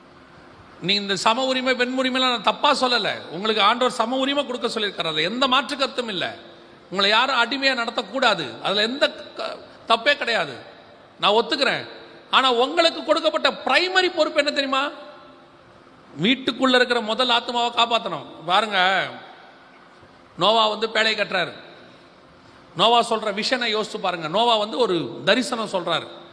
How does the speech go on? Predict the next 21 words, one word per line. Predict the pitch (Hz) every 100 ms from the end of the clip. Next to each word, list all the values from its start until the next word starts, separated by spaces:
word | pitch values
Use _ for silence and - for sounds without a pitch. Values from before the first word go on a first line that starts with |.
| - - - -
யாருக்கிட்ட | 175 254 247 240
வந்து | 226
சொல்வாரு? | 196 226 233 240 277 - -
முதல்ல | 196 208 240
மனைவி | 214 220 247 233
கிட்ட | 214 185
சொல்றாரு. | 170 156 117 - - - - - -
என்ன | 165 233 269
தரிசனம்? | 240 240 247 247 254 - - - - - -
"உலகமே | 170 214 214 214
அழிய | 214 196 208 208
போகுது, | 175 160 113 101 - - - - - - - - - - - - - -
உலகமே | 170 202 214 240 302 - - - -
அழிய | 139 185 202 165
போகுது. | 147 - - - - - - - - - - - -
இதுல | 175 208 202
ஜனங்களை, | 160 196 233 254 247 240 269 - -
நம்மளை | 175 208 220
காப்பாத்துறதுக்கு | 220 214 233 226 190 175 196
ஆண்டவர் | 214 190 226 226
ஒரு | 208 208 269 - -